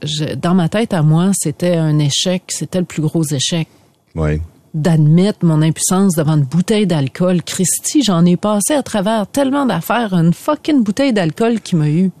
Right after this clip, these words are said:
Speaker 2: Ouais. Ce qui est spécial dans s-,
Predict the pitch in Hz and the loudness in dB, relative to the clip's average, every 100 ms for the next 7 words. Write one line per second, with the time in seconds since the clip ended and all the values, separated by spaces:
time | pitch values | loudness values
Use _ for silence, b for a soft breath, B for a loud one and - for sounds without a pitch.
0 | - 85 76 82 B B B B B B | -8 -2 -2 -2 B B B B B B
1 | - - 113 - 113 - 175 302 240 - | -10 -2 -2 0 0 0 0 0 -2 -6
2 | - - 87 90 92 90 - - | -12 -8 -2 2 2 0 -2 -10